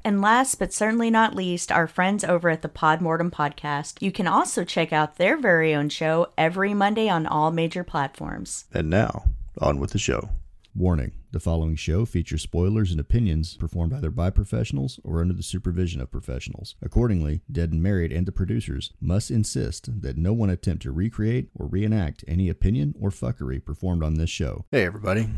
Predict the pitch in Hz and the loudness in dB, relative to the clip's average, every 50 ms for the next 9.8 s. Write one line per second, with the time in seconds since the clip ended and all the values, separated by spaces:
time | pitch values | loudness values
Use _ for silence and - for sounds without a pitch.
0 | - 90 87 85 90 90 92 90 87 87 98 104 - - 87 85 85 87 98 - | -4 -2 -2 -2 -4 -4 -6 -6 -4 -6 -6 -6 -8 -10 -8 -6 -6 -6 -6 -6
1 | - 92 82 85 85 85 87 85 85 82 87 101 117 127 123 123 123 - - 80 | -4 -4 -4 -4 -4 -6 -4 -4 -4 -6 -4 -4 -4 -4 -6 -8 -10 -10 -10 -10
2 | 85 - 87 85 82 95 120 - - - _ - - - - 233 214 190 185 180 | -8 -8 -6 -6 -6 -8 -10 -12 -14 -20 _ -20 -12 -4 -2 0 2 2 2 0
3 | 175 185 190 - - - 320 381 403 - _ - - 95 - 101 110 117 123 127 | -2 -4 -6 -8 -8 -8 -8 -8 -8 -12 _ -8 -6 -4 -2 0 0 0 2 0
4 | 127 127 131 131 123 - - - - 98 95 113 135 - - 196 170 170 - - | 0 0 -2 -4 -8 -12 -16 -18 -14 -8 -4 -4 -2 0 0 0 0 -2 -2 -2
5 | 147 131 - - 127 127 127 160 139 104 90 87 85 82 95 123 80 92 90 90 | -4 -2 0 0 -2 -2 -2 -2 -2 -2 -2 -2 -2 -4 -4 -6 -8 -6 -4 -2
6 | 98 120 151 160 143 110 92 87 90 87 76 71 - - 76 76 - - - - | 0 0 0 0 -2 -2 -2 -4 -6 -8 -8 -10 -12 -12 -12 -12 -12 -12 -14 -10
7 | - - 214 - 175 320 - - - 320 320 - - 285 262 - 208 - - 123 | -6 -6 -2 4 6 6 6 6 4 2 2 2 0 -2 -2 0 0 0 0 -2
8 | 107 98 95 - 87 87 95 90 - 101 98 98 - 104 92 92 80 - - - | -4 -6 -4 -2 -2 -2 -2 -4 -4 -4 -4 0 0 0 0 0 -4 -6 -6 -6
9 | - 90 - - - 80 - - - - 85 85 - - - - | -8 -6 -6 -6 -6 -6 -6 -6 -4 -4 -4 -4 -6 -8 -12 -6